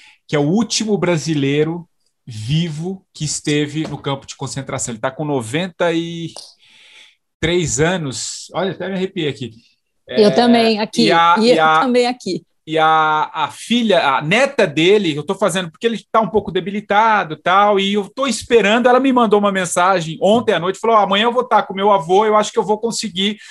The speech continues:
Speaker 1: colocar amanhã pra fazer." Aí você citou o coisa, e olha que, que coisa interessante, né? Tudo isso que
Speaker 2: Isso
Speaker 1: a gente
Speaker 2: é
Speaker 1: acabou
Speaker 2: sincro-,
Speaker 1: de
Speaker 2: isso é
Speaker 1: <laughs> É.
Speaker 2: sincronicidade. E
Speaker 1: É.
Speaker 2: se você não fala,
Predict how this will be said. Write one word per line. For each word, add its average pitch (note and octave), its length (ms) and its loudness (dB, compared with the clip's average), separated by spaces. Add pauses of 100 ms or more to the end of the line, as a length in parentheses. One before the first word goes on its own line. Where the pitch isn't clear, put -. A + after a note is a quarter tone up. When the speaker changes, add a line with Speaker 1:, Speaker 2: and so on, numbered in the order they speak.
(220)
Speaker 1:
colocar G3+ 380 2
amanhã G3+ 340 2
pra G3 160 -2
fazer." F#3 300 0
Aí A3+ 200 4
você D#4 160 2
citou C4 640 4
o A3+ 60 -6
coisa, C4+ 440 2 (360)
e G3+ 60 0
olha C#4 220 2
que, G3 180 -4
que - 180 -18
coisa F3 280 -2
interessante, E3 760 -8
né? F3+ 240 -8 (140)
Tudo B3 180 -2
isso A#3+ 200 0
que D4 60 4
Speaker 2:
Isso F4 60 4
Speaker 1:
a - 20 2
gente - 120 0
Speaker 2:
é D4+ 40 4
Speaker 1:
acabou G#3+ 300 2
Speaker 2:
sincro-, A3 60 0
Speaker 1:
de - 100 -16 (1080)
Speaker 2:
isso E4+ 320 4
é - 20 8
Speaker 1:
<laughs> - 20 6
É. - 20 -2
Speaker 2:
sincronicidade. G#3 1200 2 (100)
E A#3 40 4
Speaker 1:
É. - 20 6
Speaker 2:
se G4+ 180 6
você F4 380 4
não G3+ 200 4
fala, G#3 680 2